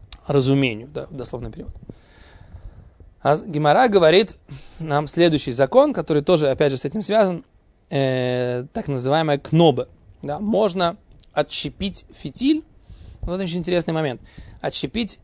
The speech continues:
э, только уголек на фитиле, который горит, это можно. А вот отщепить фитиль с помощью щипцов, которые, э, делают так, что оно горит лучше, и фитиль горит лучше, вот это уже называется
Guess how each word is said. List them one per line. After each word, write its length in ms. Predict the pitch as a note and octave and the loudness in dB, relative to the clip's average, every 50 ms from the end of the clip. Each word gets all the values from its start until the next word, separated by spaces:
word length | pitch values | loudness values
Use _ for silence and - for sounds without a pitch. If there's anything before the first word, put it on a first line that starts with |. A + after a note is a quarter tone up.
| _ - | _ -2
э, 600 | - C#3+ C#3 C3+ C3 C3 B2+ B2+ B2+ B2+ B2 A#2+ - | 2 4 4 4 4 4 2 0 0 0 -2 -2 0
только 280 | - F#3 G3 G3+ - F#3+ | 2 2 2 2 0 -2
уголек 540 | - G#3 E3 C#3+ D3 C#3+ E3 F#3 F#3 - | -4 -2 6 6 8 8 8 6 4 2
на 100 | C#3 B2 | -2 -8
фитиле, 520 | A2+ - - C3+ - - D3 F3 G#3+ A#3+ B3 - - - _ | -10 -12 -14 -10 -6 -4 -2 -2 -2 -4 -4 -8 -14 -14 _
который 320 | - C#3+ - F#3 F#3+ G3 | -8 -4 -2 -2 -2 0
горит, 300 | G3 G#3 A3 A#3 A#3 G#3 - | 0 0 0 -2 -2 -4 -4
это 220 | F#3+ E3 D#3+ C4 | -6 -4 -2 -2
можно. 400 | B3 B3 D#3+ C#3+ B2 A#2+ B2+ B2+ | 0 0 2 0 0 -2 -6 -6
А 40 | B2 | -4
вот 200 | B2 B2+ A#2+ - | -4 -4 -6 -6
отщепить 460 | - - - - - C#3 - G3 F#3 | -8 -10 -8 -8 -8 -6 -4 -6 -6
фитиль 440 | - - D3+ - - F#3 F#3 D3 C3 - - - - - - - | -6 -10 -10 -6 0 0 0 0 0 -6 -12 -18 -18 -18 -18 -18
с 100 | - - | -12 -4
помощью 300 | - E3 D#3+ D3 - - | -2 -2 -2 -2 -2 -6
щипцов, 540 | - - D#3 - - - F3+ E3+ D#3 C3+ - - - - - - _ _ _ _ | -6 -6 -6 -6 -2 2 4 4 4 4 2 -4 -12 -20 -20 -20 _ _ _ _
которые, 680 | - C3 C3 - - D#3+ D#3+ D3+ C#3+ C#3 C3+ C3 C3 - - - - _ | -2 -2 -2 0 4 6 6 8 8 8 6 6 4 0 -6 -18 -18 _
э, 360 | - F#3+ G3 F#3 - - - C#3+ | -12 -10 -10 -10 -10 -10 -12 -12
делают 580 | C#3+ G#3+ A#3+ F3 C#3+ C3+ C#3+ D3 C#3+ C#3 C3+ | -14 -14 -14 -12 -6 -2 0 0 0 0 2
так, 160 | - D3+ C#3 | 4 2 2
что 160 | - - - B2+ | 2 0 -4 -6
оно 140 | B2+ C3 | -6 -2
горит 320 | C3 C#3 C3+ C#3 C3+ B2+ D#3+ | 0 2 2 2 2 0 -2
лучше, 360 | F3 A3 A#3+ G#3 - - C#3+ | -2 -2 -2 -2 -4 -6 -6
и 120 | - - | -6 -8
фитиль 380 | - - - C#3 - - D#3 C#3 | -10 -14 -16 -14 -8 -6 -4 -2
горит 200 | C#3 C#3 C#3 - | -2 -2 -2 -2
лучше, 280 | - C4+ - - - C#3+ | -4 -6 -4 -4 -6 -6
вот 120 | C3+ - | -4 -4
это 160 | F3 F#3 - | -4 -2 -2
уже 160 | D3 C3+ D3+ | -2 -2 -2
называется 540 | D3+ C#3 B2+ C3 B2+ C3+ C#3+ C#3 C3+ - C3 | -4 -6 -6 -2 0 0 0 0 -2 -6 -10